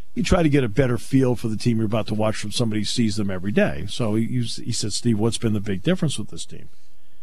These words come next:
And I said, "Dave, the big difference has been if one or two guys aren't quite there in a given day. In the past, Penn State would have been in deep trouble.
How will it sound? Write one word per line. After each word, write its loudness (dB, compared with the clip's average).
And 0
I 0
said, -2
"Dave, 4
the 0
big 2
difference 0
has -2
been -2
if -4
one 2
or 0
two 2
guys 0
aren't -2
quite -2
there 0
in 0
a 0
given 0
day. -2
In -6
the -4
past, -4
Penn 0
State -2
would -4
have -4
been -4
in -4
deep 0
trouble. 0